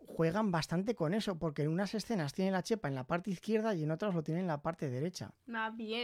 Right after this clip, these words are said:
Speaker 2: es que es
Speaker 1: Y
Speaker 2: algo
Speaker 1: algo
Speaker 2: totalmente lógico.
Speaker 1: que a mí me fascinó, que no recordaba,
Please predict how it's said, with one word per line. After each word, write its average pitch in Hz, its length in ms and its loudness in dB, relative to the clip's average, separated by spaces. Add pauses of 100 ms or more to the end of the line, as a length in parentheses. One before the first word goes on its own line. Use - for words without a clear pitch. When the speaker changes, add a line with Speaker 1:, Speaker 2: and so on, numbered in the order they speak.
(160)
Speaker 2:
es 226 100 -10
que 220 180 -6
es - 200 -10
Speaker 1:
Y - 20 4
Speaker 2:
algo 214 220 8
Speaker 1:
algo 233 160 8
Speaker 2:
totalmente 226 480 4
lógico. 202 460 0
Speaker 1:
que 175 140 0
a 156 120 2
mí 190 340 2 (760)
me 160 280 2
fascinó, 156 800 0 (180)
que 120 160 -2
no 139 180 4
recordaba, 175 880 2